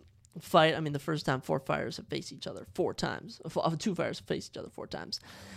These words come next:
And, um, yeah. Then he lost to Pantoja by split decision in one of the greatest fights I've ever seen back in July. Great, one of the greatest flyweight fights of all time. Amazing.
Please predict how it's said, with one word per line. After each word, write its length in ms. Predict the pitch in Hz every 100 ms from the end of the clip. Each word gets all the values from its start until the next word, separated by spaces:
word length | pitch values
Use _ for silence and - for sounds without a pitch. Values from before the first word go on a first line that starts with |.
| - -
And, 320 | 147 151 147
um, 440 | 147 147 147 - -
yeah. 200 | 175 202 - _ _ -
Then 200 | 151 170
he 80 | 180
lost 260 | 180 180
to 60 | 175
Pantoja 680 | 180 170 165 175 170 170 - - -
by 80 | 160
split 300 | - 196 190
decision 440 | 170 180 170 170
in 120 | 156
one 80 | 180
of 60 | 165
the 120 | -
greatest 340 | 156 151 123
fights 380 | - - 139 -
I've 140 | 120 113
ever 180 | -
seen 300 | 95 - -
back 260 | - 131 -
in 180 | 64 -
July. 640 | - - 101 123 123 117 156 185
Great, 420 | 175 165 170 170 139
one 120 | 175
of 20 |
the 60 | 151
greatest 280 | 120 -
flyweight 320 | 131 110 107 -
fights 220 | - -
of 80 | -
all 80 |
time. 300 | - - 135
Amazing. 500 | 160 160 135 143 123